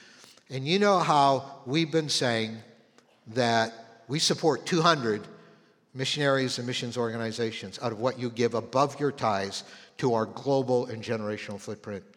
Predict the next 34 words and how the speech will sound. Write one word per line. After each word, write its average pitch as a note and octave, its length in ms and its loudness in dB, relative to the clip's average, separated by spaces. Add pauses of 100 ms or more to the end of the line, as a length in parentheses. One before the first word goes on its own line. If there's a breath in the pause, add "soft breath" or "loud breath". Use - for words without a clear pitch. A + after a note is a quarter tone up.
(880 soft breath)
Well, C3 220 4
in D3 180 2
our F3+ 140 6
board D3 280 4
meeting, A#2+ 400 -2
now C#3+ 260 8
that E3 140 4
we're D#3 140 4
debt-free B2+ 680 2 (100)
and B2+ 180 0
now C3+ 220 6
that D3+ 160 2
we C#3+ 100 2
have C3+ 200 2
more B2+ 140 2
financial A#2+ 640 -2
flexibility, A2+ 640 -2 (220 loud breath)
we D3+ 160 4
decided C3 540 4
to C3 60 0
take - 280 0
some D3 220 0
of A#2+ 100 0
what B2+ 180 2
we B2+ 120 0
would D3 240 4 (500 loud breath)
pay C#3 240 2
in A#2 120 -2
mortgage A2 480 -4 (320 loud breath)
and C3 160 -4
subsidize D#3+ 640 4
our B2+ 100 2
footprint C3 500 -4
more A2 300 -4